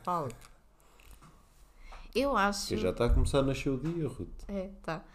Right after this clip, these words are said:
Speaker 1: Vai começar, vai, seja, não se
Speaker 2: Epá,
Speaker 1: despachar.
Speaker 2: eu acho, eu vou dar uma opinião muito resumida sobre isso.
Speaker 1: Uhum.
Speaker 2: É, eu acho que se o Papa vem cá, devia de ir para Fátima. Não
Speaker 1: Uhum.
Speaker 2: devia de ir para mais lado nenhum.
Speaker 1: Concordo.
Speaker 2: Pá,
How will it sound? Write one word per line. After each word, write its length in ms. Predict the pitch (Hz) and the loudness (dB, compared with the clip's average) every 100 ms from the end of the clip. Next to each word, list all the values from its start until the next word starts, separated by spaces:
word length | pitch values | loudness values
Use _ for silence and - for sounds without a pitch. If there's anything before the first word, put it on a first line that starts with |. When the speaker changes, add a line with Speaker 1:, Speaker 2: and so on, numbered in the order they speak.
| - - - | -20 -20 -8
Speaker 1:
Vai 200 | - 254 | 2 2
começar, 420 | 302 392 - 339 285 | 2 -4 -2 -2 0
vai, 160 | 233 | -4
seja, 240 | 247 180 180 | -4 -6 -6
não 140 | 185 | -6
se 80 | 190 | -4
Speaker 2:
Epá, 100 | - - | 0 6
Speaker 1:
despachar. 180 | 107 - | 6 6
Speaker 2:
eu 160 | 113 110 | 6 8
acho, 220 | 104 - | 6 2
eu 60 | 113 | 0
vou 140 | 117 | 4
dar 100 | 113 | 6
uma 140 | 110 110 | 6 4
opinião 320 | 104 107 110 | 2 2 2
muito 300 | 113 120 117 | 4 2 0
resumida 580 | 113 98 101 101 101 101 | -6 -2 0 2 2 0
sobre 420 | - 101 90 82 | -2 0 0 0
isso. 280 | 80 - - - - - | -4 -10 -20 -20 -20 -16
Speaker 1:
Uhum. 240 | 175 160 170 | -14 -14 -6
Speaker 2:
É, 220 | - 98 - | 2 2 2
eu 220 | 98 104 | 4 8
acho 380 | 107 113 - - - - | 8 6 -2 -12 -20 -20
que 80 | - | -12
se 100 | - | -6
o 40 | 113 | 2
Papa 320 | 117 95 98 | 4 4 0
vem 220 | 92 104 | 0 0
cá, 380 | 101 113 117 - | 2 2 2 -2
devia 320 | 110 101 107 113 | -8 -4 2 2
de 80 | |
ir 40 | 113 | 2
para 180 | 120 120 | 2 2
Fátima. 580 | 120 110 - 95 92 92 | 4 2 2 -6 -6 -6
Não 160 | 196 | -2
Speaker 1:
Uhum. 40 | 98 | 0
Speaker 2:
devia 200 | 90 104 | 2 2
de 60 | |
ir 40 | 104 | 2
para 140 | 110 | 2
mais 180 | 107 110 | 4 6
lado 240 | 110 113 | 6 6
nenhum. 260 | 113 107 98 98 - - | 4 2 0 -6 -18 -18
Speaker 1:
Concordo. 460 | - 190 160 170 - - - - - - | -10 -10 -8 -10 -10 -14 -16 -18 -16 -4
Speaker 2:
Pá, 240 | 98 - | -4 -4